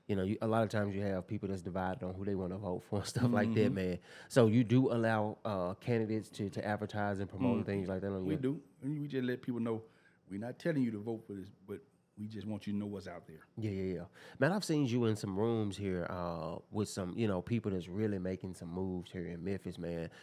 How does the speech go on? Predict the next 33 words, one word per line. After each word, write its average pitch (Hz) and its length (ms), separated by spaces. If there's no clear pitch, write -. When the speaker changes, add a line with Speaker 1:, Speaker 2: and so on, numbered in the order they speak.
Speaker 1:
And 101 340
you 131 140
extremely 127 560
laid 104 420
back, 104 300
man, 98 180
but 101 140
you, 127 200
you 123 120
got 120 160
a 104 80
Speaker 2:
<laughs> 113 100
Speaker 1:
huge 120 280
impact, 107 520
right? 95 300
How 147 200
do 214 80
you, 151 320
uh, 110 300
show 120 340
up 123 100
in 117 140
those 90 280
spaces, 92 440
man? 92 220
Do 92 40
you 104 140
feel 113 340
like, 98 300
uh, 92 400
you 113 120
have 101 300
to, 101 380